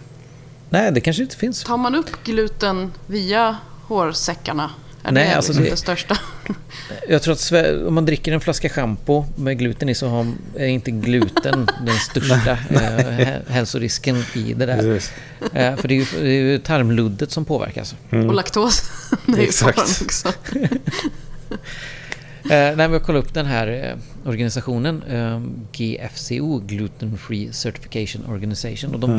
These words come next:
Speaker 1: verkar ju faktiskt vara, på riktigt, om man säger så. De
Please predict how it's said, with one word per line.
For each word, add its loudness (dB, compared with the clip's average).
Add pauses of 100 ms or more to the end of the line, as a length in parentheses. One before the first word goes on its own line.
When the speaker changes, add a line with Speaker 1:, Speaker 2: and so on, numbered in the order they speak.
Speaker 1:
verkar -4
ju -4
faktiskt -10
vara, -4 (1300)
på -6
riktigt, -8
om -4
man -4
säger -6
så. -6
De -4